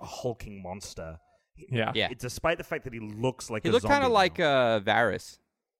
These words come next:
Speaker 2: <laughs>
Speaker 1: I mean, he looked like, I, I think people,
Speaker 3: <laughs>
Speaker 1: when they pull the parallels of him kind of looking like Vader without the mask is totally,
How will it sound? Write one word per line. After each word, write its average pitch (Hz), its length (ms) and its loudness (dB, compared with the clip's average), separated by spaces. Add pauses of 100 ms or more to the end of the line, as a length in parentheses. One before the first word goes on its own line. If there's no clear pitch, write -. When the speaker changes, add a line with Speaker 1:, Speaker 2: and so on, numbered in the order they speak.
Speaker 2:
<laughs> - 400 -8
Speaker 1:
I - 1080 -4
mean, 147 140 2
he 170 80 6
looked 180 280 2
like, 160 220 4
I, 123 680 -6
I 135 180 4
think 180 300 -4
people, 180 360 4
Speaker 3:
<laughs> 165 40 2
Speaker 1:
when 139 200 -2
they 131 100 0
pull 143 200 0
the 117 80 -4
parallels 127 520 0
of 98 100 -10
him 117 140 -8
kind 117 200 -6
of 104 80 -8
looking 110 360 -6
like 104 200 -4
Vader 104 400 -4
without 92 300 -8
the - 80 -18
mask 104 400 -16
is 82 160 -18
totally, 92 580 -6